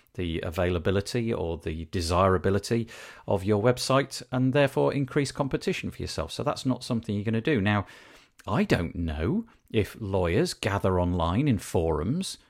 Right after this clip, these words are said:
and recommend, you know, recommend web building services to people who live in far-flung different parts of the country.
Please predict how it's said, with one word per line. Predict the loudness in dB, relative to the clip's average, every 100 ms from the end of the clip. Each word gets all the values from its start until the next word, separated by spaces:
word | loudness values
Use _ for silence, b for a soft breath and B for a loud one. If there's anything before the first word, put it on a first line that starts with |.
| -4
and | -2 0
recommend, | 0 0 0 0 2 2 0 -2 -4 b b b -20 -18
you | -2 0
know, | 2 0 0
recommend | -2 -2 -2 -2 -2
web | 0 0
building | 2 0 0 -2
services | 2 0 0 -2 -4
to | -2
people | -2 -2 -2 -2
who | -2
live | 0 2
in | 2
far-flung | -2 -2 2 6 6 4 2 2 2 -2 2
different | 0 2 -2 -2
parts | 0 0 0 -4
of | -6
the |
country. | 0 2 2 0 -8 -8